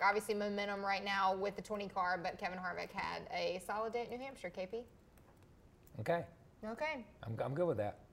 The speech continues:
Speaker 1: Which one?
Speaker 2: <laughs> I'm, I'm good with momentum.
Speaker 1: Okay.
Speaker 2: I, I, I'm good. I'm, the, the, Kevin's not had momentum all year.
Speaker 1: <laughs>
Speaker 2: Okay.
Speaker 1: True.
Speaker 2: I mean, I mean, they really haven't. So, and, and Christopher Bell has arguably been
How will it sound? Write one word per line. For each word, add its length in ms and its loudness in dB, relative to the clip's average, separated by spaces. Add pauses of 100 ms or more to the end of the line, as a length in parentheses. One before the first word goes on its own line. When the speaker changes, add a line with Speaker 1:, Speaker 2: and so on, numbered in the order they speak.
(140)
Speaker 1:
Which 220 -6
one? 280 2 (220)
Speaker 2:
<laughs> 200 -4
I'm, 220 4
I'm 160 6
good 160 10
with 100 8
momentum. 380 6 (440)
Speaker 1:
Okay. 120 8
Speaker 2:
I, 360 10
I, 140 6
I'm 100 8
good. 180 10
I'm, 260 10 (600)
the, 280 10
the, 240 8 (300)
Kevin's 340 6
not 160 4
had 200 4
momentum 340 2
all 160 4
year. 360 -2
Speaker 1:
<laughs> 40 -6 (280)
Speaker 2:
Okay. 280 8
Speaker 1:
True. 100 2 (160)
Speaker 2:
I 80 6
mean, 180 6
I 60 8
mean, 160 6
they 80 8
really 280 8
haven't. 340 4
So, 300 8
and, 200 4
and 100 0
Christopher 360 0
Bell 300 8 (420)
has 300 2
arguably 560 6
been 520 4